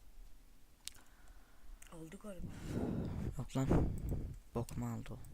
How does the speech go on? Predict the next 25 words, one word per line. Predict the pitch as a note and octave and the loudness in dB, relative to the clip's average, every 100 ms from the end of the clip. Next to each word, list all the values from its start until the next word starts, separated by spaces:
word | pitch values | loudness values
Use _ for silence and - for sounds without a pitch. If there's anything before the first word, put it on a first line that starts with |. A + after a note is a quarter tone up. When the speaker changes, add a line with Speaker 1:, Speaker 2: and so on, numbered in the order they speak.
| - | -6
Speaker 2:
Bir | |
şey | - | -4
Speaker 1:
Taşı, | - A#2 | 2 2
Speaker 2:
almadı. | A2+ G#2+ - | 4 2 2
Speaker 1:
taşı | - - | 0 -2
kırdı. | - E3+ E3+ F#3 F3+ A#3 - - - - - | -10 -12 -10 -8 -8 -10 -16 -18 -14 -12 -2
Speaker 2:
Ya | C2+ - - - - - - | 0 0 -2 -6 -8 -10 0
bir | |
dakika. | A2+ - - - - - - - - - - - - - - - - - - F3+ | 0 0 -8 -6 -6 -8 -12 -16 -16 -16 -16 -16 -16 -18 -20 -20 -20 -14 -12 -8
Speaker 1:
O | |
ne | |
diyor? | G3+ - D3 | -6 0 4
Speaker 2:
Boulder | F#3+ G3+ C#4 C4 | 6 8 8 8
niye | D#3 A#2+ | 6 8
build | A#2 A2+ - | 4 2 2
yapmıyor? | A#2 A2 A2 G#2+ | 2 0 -2 -4
Speaker 1:
Nerede | - E3+ | -6 -6
böcek | D#3+ - | -6 -6
gördüm. | - - - - - - - - - - - - | -6 -6 -6 -8 -12 -14 -18 -16 -14 -12 -14 -6
Speaker 2:
Yok | - - | -6 -4
o | - | -6
şey. | - - - - - - | -6 -8 -14 -16 -16 -6
Şimdi | - A#2+ | 2 6
devam | A#2 A2 | 6 6
edelim. | G#2 A#2 | 4 2